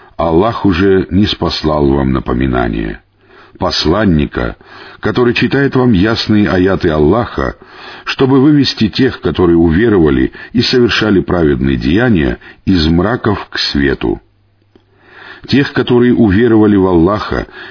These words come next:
и поступали праведно, Аллах введёт в райские сады,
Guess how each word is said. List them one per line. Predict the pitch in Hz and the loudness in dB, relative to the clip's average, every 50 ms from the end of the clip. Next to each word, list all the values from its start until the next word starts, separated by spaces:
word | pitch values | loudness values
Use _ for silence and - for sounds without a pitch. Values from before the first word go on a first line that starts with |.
| - - | -6 -2
и | 95 110 | -2 0
поступали | - 127 123 - - - 117 - 127 127 120 107 | 0 0 -2 -2 -2 -4 -2 0 0 2 2 0
праведно, | 95 - 110 101 113 123 110 95 82 67 64 65 65 64 - - - - - - | 0 0 -2 -2 0 0 0 0 0 0 -2 -2 -2 -2 -4 -8 -14 -20 -16 -8
Аллах | - - 120 120 117 123 131 139 131 - - | -4 0 0 2 2 2 2 0 -2 -2 0
введёт | 95 85 87 92 104 117 104 82 104 117 120 117 98 | 0 2 2 2 2 0 0 2 2 2 2 2 2
в | 87 90 | 0 2
райские | 101 107 104 95 - - - 98 90 | 2 0 0 -2 -4 -2 0 0 0
сады, | - - - 80 71 71 107 120 120 | 0 0 -2 -2 0 0 2 2 0